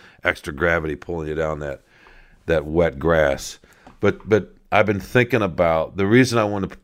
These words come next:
put this in my favorite things is because I've been, th-, because of, uh, his death, I have been thinking a lot about, um,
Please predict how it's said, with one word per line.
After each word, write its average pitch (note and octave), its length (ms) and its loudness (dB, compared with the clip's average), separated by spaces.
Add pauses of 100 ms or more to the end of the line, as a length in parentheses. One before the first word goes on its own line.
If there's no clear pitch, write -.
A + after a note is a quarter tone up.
put - 180 -6
this - 180 -8
in F2 80 -8
my D#2+ 120 -4
favorite D#2 380 -2
things D#2 320 -6
is D2 100 -12
because D#2 520 -8 (340)
I've F2 180 0
been, E2+ 200 -2
th-, - 320 -20
because F#2 440 0
of, - 380 -2
uh, D#2+ 200 0
his D#2 280 -4
death, D#2+ 500 4 (640)
I D#2+ 180 -2
have E2 180 -2
been E2 120 -2
thinking G#2+ 320 0
a E2+ 80 2
lot F2+ 320 4
about, C#2+ 480 -2
um, C#2+ 420 -12